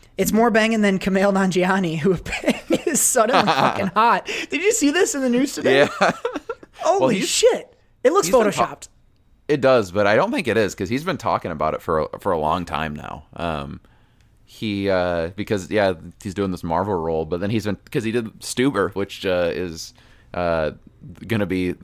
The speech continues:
Speaker 2: uh, oh, <laughs> the, the nomination for Best Picture here in a few weeks. But, um, they, uh, they, when he did it, Stuber with Batista, he was talking about, like, he was trying to get buff, and those two are actually, like, good friends and stuff. So,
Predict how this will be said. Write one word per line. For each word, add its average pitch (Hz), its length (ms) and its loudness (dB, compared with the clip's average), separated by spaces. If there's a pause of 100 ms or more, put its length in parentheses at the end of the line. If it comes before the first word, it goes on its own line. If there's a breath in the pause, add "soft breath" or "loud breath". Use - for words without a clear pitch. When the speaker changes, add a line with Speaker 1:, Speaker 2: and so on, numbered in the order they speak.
(120)
Speaker 2:
uh, 82 300 -2
oh, - 60 -10 (100)
<laughs> - 120 -16
the, 117 400 -2
the 98 140 -2
nomination 98 500 -2
for 92 120 -4
Best 85 240 -2
Picture 92 260 -6
here 80 160 -2
in 73 60 -8
a - 40 -14
few 85 160 -4
weeks. 71 360 -8
But, 80 240 -2 (480 loud breath)
um, 85 440 0 (580 soft breath)
they, 101 260 4
uh, 90 200 2
they, 92 320 -4
when 101 160 -2
he 110 100 0
did 113 140 4
it, 98 240 -4
Stuber 123 400 0
with 98 140 0
Batista, 120 440 0
he 82 140 0
was 85 120 -2
talking 87 300 0
about, 82 280 0
like, 82 300 -4
he 90 140 -6
was 85 240 -6
trying 82 320 -2
to 85 80 -2
get 85 240 -2
buff, 92 260 0
and 82 80 -6
those 90 140 -2
two 101 140 0
are 92 60 4
actually, 92 280 0
like, 92 140 2
good 87 160 0
friends 92 320 -4
and 80 80 -14
stuff. - 300 -12
So, - 260 -12